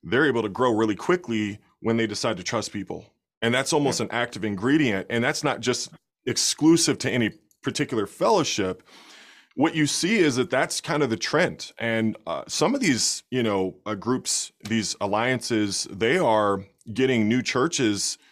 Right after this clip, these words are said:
Speaker 1: self-sufficient, self-supporting within nineteen months. And,
Speaker 2: Wow.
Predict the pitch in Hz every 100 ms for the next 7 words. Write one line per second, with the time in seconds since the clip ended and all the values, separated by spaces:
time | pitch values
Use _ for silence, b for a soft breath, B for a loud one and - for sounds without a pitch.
0 | b - 127 - - - 151 - 110 -
1 | 123 - 110 120 151 120 104 98 98 98
2 | 90 104 92 156 - - - B B B
3 | B B B - 131 127 123 76